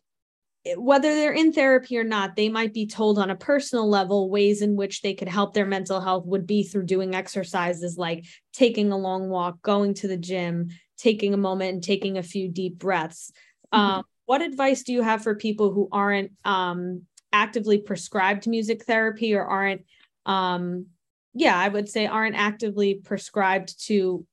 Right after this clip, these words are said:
Speaker 1: you know, go to, go to somebody like you, go to an expert like you through music therapy? What could they do outside of that realm? What could they do on a personal level,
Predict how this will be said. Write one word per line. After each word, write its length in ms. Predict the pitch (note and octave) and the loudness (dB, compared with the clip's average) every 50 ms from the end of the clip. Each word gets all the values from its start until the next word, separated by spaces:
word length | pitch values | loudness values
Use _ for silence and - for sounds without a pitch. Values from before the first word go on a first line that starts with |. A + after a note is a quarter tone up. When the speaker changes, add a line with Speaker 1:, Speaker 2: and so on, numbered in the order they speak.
| _ _ - | _ _ -4
Speaker 1:
you 80 | A3+ | -2
know, 140 | G3+ F3+ F3+ | -2 -2 -2
go 320 | F3 F3 G3 A3 A3 A3 | -4 -2 0 2 4 4
to, 180 | A3 A3 G#3+ G#3+ - - | 4 2 0 -2 -6 -8
go 180 | - A3 G#3+ A3 | -4 -2 0 2
to 120 | G#3+ G#3+ | 2 0
somebody 460 | G#3+ - G#3+ G3+ G3+ G3 F#3+ F#3+ F#3 | 0 0 -2 -2 0 0 0 0 0
like 240 | F#3+ F#3+ F#3 F#3 F#3+ | 0 -2 -2 -2 -2
you, 120 | G3 F#3 | -2 -2
go 200 | F3+ F3+ G3 F#3+ | 0 0 0 0
to 40 | F#3+ | 0
an 100 | F#3+ F#3+ | 0 -2
expert 360 | F#3 F#3 F#3 - - G#3 G3 | -4 -4 -6 -6 -4 -2 0
like 260 | F#3+ F#3+ F#3 F#3 F3+ F#3 | 0 0 0 0 -2 -4
you 140 | F#3+ F3+ | -4 -4
through 180 | F3+ F#3 F#3+ F#3 | -4 -4 -6 -4
music 300 | F3+ F#3 F#3 E3+ F3+ E3+ - | -4 -4 -4 -4 -6 -8 -4
therapy? 520 | - F#3 F3+ F3+ F3 F3 F3+ F3+ F3 E3+ - - - _ | -2 -2 0 0 0 0 -2 -2 -4 -6 -14 -20 -6 _
What 140 | - B3+ C4+ | 2 2 4
could 100 | B3+ C#4+ | 2 2
they 120 | D#4 D4+ | 0 0
do 400 | B3 G#3 A#3+ B3 B3 A#3 A3+ - - | 0 0 0 0 0 0 0 0 0
outside 500 | G#3 G3 G#3 G#3 - - G3+ F#3+ G3 F#3+ | 2 2 2 0 -2 -2 0 0 0 0
of 120 | G3 F#3 F3 | -2 -4 -4
that 280 | F3+ E3 E3 E3 - - | -4 -4 -4 -4 -6 -8
realm? 360 | G3+ F#3+ F#3 F3 E3+ E3+ E3+ | -4 -2 -2 -2 -2 -2 -4
What 140 | F3+ F#3 F#3 | -4 -4 -4
could 120 | - G#3 | -4 -2
they 100 | F#3 G3 | -2 -2
do 160 | F3+ E3+ G3 F#3+ | -2 -2 -2 -2
on 120 | F#3 F3+ | -2 -4
a 60 | F3+ | -4
personal 520 | F3+ - - G3+ F#3+ - - G3+ F#3 F3+ F3+ | -4 -2 -4 -4 -2 -2 -2 0 0 0 2
level, 440 | F#3 F3+ F3 D#3+ E3+ E3 D#3+ E3 | 2 0 0 0 -2 -4 -4 -6